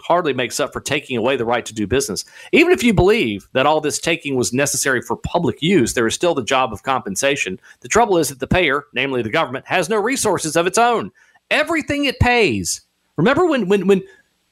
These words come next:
when Josh Stein and Governor Cooper wanna expand Medicaid, Medicare, whatever, they wanna expand all these government programs,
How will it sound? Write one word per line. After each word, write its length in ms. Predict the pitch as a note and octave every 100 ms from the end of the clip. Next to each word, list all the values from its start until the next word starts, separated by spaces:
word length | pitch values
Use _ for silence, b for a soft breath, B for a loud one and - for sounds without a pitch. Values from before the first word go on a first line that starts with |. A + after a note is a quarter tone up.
| _
when 200 | - F3+
Josh 260 | E3 G#3+ G#3
Stein 340 | G#3 F#3+ F#3+
and 120 | E3+ C#3
Governor 240 | F#3 E3
Cooper 260 | G#3+ G#3 E3
wanna 240 | F3 D#3
expand 480 | C#3 - E3+ F3 D3+
Medicaid, 440 | D#3+ - E3 D#3
Medicare, 420 | C3 D3+ - D#3
whatever, 220 | D3+ D3+ D3
they 80 |
wanna 180 | E3 F3
expand 440 | B2 - D#3+ E3+ E3
all 100 | E3
these 140 | D3
government 300 | E3+ D3 A#2
programs, 540 | A3+ B3 D3 A#2 A2+